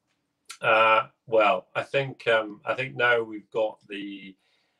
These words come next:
um, we sort of know where the Fed is on jobs. We know that the Fed is not gonna take its foot off the gas, um, just because the economy's heating up.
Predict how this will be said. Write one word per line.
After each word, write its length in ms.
um, 640
we 100
sort 220
of 80
know 140
where 100
the 80
Fed 380
is 180
on 220
jobs. 400
We 100
know 180
that 120
the 40
Fed 300
is 140
not 320
gonna 200
take 220
its 140
foot 240
off 140
the 80
gas, 540
um, 340
just 240
because 500
the 100
economy's 420
heating 300
up. 200